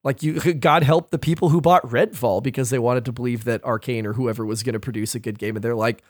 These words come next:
they didn't have to eat that cost because of Game Pass. So a Game Pass handheld, I will swallow my principles and I will, I will probably buy that machine. Now, exclusives.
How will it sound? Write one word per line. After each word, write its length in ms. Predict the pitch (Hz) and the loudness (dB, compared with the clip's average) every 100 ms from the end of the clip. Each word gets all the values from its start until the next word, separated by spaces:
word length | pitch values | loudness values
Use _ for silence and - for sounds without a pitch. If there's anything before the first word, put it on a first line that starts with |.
| _ _ _ _ | _ _ _ _
they 200 | 120 165 | 0 4
didn't 200 | 185 180 | 4 2
have 320 | 147 175 175 | 2 2 0
to 160 | - - | -4 -8
eat 160 | 185 - | -8 -2
that 200 | 101 - | -4 2
cost 340 | 170 139 - | 2 2 0
because 340 | 135 - 139 127 | -8 -2 -2 -2
of 120 | 117 | -2
Game 200 | 113 110 | -4 -4
Pass. 360 | - 71 95 - _ _ - | -6 -8 -10 -14 _ _ -4
So 140 | 160 | -2
a 40 | |
Game 260 | 131 143 160 | 0 0 0
Pass 280 | 160 165 - | 2 2 4
handheld, 540 | 180 165 185 190 165 - _ _ _ _ _ _ _ | 2 4 4 4 0 -14 _ _ _ _ _ _ _
I 140 | 135 | 2
will 120 | 156 | 4
swallow 300 | 139 139 127 | 4 2 2
my 100 | 120 | 2
principles 540 | 120 123 117 127 131 - | 0 -2 -2 -2 -2 -2
and 300 | 139 120 120 | -4 -2 0
I 180 | 117 120 | 2 2
will, 400 | 113 110 110 110 | 2 2 2 0
I 120 | 127 | 0
will 120 | 117 | 0
probably 380 | 110 101 113 117 | 0 -2 -2 -4
buy 180 | 113 113 | -2 0
that 180 | 123 123 | 0 0
machine. 420 | 139 208 151 110 - _ | -2 0 -2 -2 -10 _
Now, 360 | 220 180 104 - _ _ _ _ _ _ _ _ _ _ _ _ _ _ _ _ _ - | 2 4 2 -4 _ _ _ _ _ _ _ _ _ _ _ _ _ _ _ _ _ -4
exclusives. 800 | 156 - 196 - 110 104 - | -4 2 2 4 0 0 -4